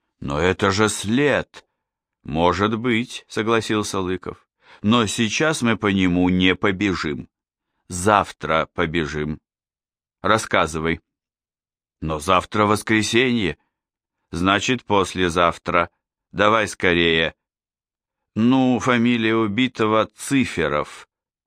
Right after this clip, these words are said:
Зовут Иван. Служил в императорской охоте выжлятником. Уволился зимой вместе с братом.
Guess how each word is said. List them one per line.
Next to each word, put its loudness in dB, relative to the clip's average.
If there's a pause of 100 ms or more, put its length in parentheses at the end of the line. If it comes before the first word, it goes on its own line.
(140)
Зовут 0
Иван. 0 (800)
Служил 0
в 2
императорской 2
охоте 0
выжлятником. -2 (640)
Уволился 2
зимой 2
вместе 0
с -6
братом. 0